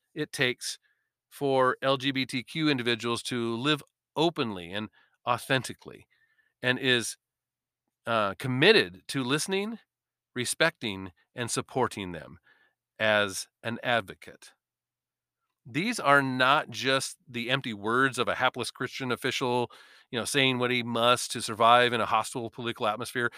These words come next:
Collins' declaration of allyship is deeply reflected in his leadership. Under his watch, the N I H launched a new initiative to specifically direct funding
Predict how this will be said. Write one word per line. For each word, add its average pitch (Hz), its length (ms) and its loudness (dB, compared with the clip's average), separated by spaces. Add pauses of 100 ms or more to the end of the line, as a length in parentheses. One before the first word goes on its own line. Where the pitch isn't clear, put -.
(160)
Collins' 277 460 2
declaration 143 880 0
of 117 140 -4
allyship 139 640 0 (360)
is 113 200 -6
deeply 175 680 -4 (180)
reflected 113 720 -2 (200)
in 120 100 -6
his 110 220 -4
leadership. 101 460 -4 (100)
Under 226 320 4
his 175 320 2
watch, - 460 0 (460)
the 139 200 -2
N 180 180 4
I 202 140 6
H 135 360 0
launched 135 540 0 (280)
a 135 320 2
new 135 440 2
initiative 107 640 2
to 131 320 0 (180)
specifically 214 680 -2
direct 165 360 2
funding 127 580 0